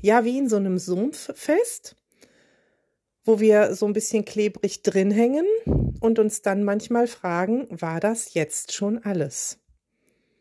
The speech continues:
Und wo gleichzeitig innen drin so ein bisschen das Gefühl ist,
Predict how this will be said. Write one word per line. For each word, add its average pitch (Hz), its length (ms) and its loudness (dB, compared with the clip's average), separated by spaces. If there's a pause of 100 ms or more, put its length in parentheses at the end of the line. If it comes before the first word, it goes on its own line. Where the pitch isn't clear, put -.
(1040)
Und 196 560 2 (1500)
wo 190 100 2
gleichzeitig 226 880 2
innen 208 260 2
drin 202 320 2
so 269 80 2
ein 226 160 2
bisschen 285 500 2 (240)
das - 360 -2
Gefühl 262 400 -4
ist, 254 480 0